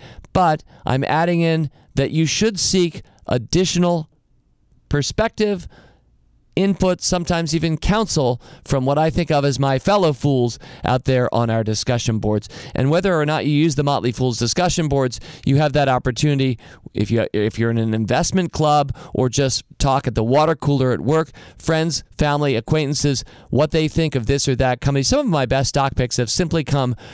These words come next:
from a friend or family member telling me, "Hey, have you tried this new consumer experience?" So I think it's really important to have those things aligned.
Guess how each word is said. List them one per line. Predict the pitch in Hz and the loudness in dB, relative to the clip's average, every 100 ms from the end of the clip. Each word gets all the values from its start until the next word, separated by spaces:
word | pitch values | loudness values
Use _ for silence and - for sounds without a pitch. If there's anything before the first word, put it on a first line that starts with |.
| - | -12
from | - 139 | -2 0
a | 127 | 0
friend | - 165 160 | 0 -2 0
or | 135 | 0
family | 120 160 160 147 | 0 0 0 0
member | 131 123 123 | 0 0 0
telling | 151 160 143 | 2 2 2
me, | 131 123 | 2 2
"Hey, | 175 160 120 - - - - | 2 2 0 -4 -18 -20 -2
have | 135 | 0
you | 143 160 | 2 0
tried | - 170 160 160 120 | 0 0 2 0 2
this | 147 143 123 | 0 0 2
new | 127 139 131 | 4 4 2
consumer | - 117 - 127 117 | 0 -2 0 0 0
experience?" | 107 - - 107 82 - | -4 -4 -2 0 -2 0
So | 139 | 0
I | |
think | 151 226 | 0 -2
it's | 170 | 0
really | 165 196 | 0 2
important | 165 147 175 143 | 0 0 0 0
to | |
have | 131 151 | 0 0
those | 151 139 | 0 0
things | 156 135 | 0 0
aligned. | 123 127 139 180 | 0 0 0 -2